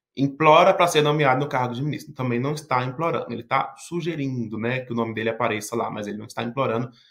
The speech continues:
pra ser nomeado. "Está apenas sedento de fama". Não, ele fala sobre isso, sobre fama, mas não é, não, acho que não se depreende isso do texto. "Está em campanha política por causa de uma crise ministerial iminente".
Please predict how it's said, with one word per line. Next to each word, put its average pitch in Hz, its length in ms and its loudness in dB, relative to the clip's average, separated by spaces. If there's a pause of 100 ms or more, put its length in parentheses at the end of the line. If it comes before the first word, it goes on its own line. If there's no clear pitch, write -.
(120)
pra 123 100 -6
ser 139 120 -4
nomeado. 139 400 -2 (280)
"Está 143 400 4
apenas 185 500 2
sedento 147 440 -2
de 147 140 -8
fama". 113 720 -2
Não, - 260 -6
ele - 180 -4
fala 127 400 2
sobre 110 300 -6
isso, 117 220 -6
sobre 104 180 -14 (120)
fama, 127 340 -4 (380)
mas 110 220 -4
não 117 340 -2
é, 113 340 -4
não, 113 180 -2
acho 113 160 -2
que 123 60 -6
não 127 140 0
se - 140 -8
depreende 135 680 -2
isso 117 200 -6
do 180 100 -12
texto. - 420 -14 (500)
"Está 151 260 0
em 170 100 -2
campanha 147 460 0
política 151 480 -4
por 147 180 -10
causa 135 340 4
de 135 60 -8
uma 135 160 -4
crise 127 540 -8
ministerial 127 800 -4
iminente". 123 800 -8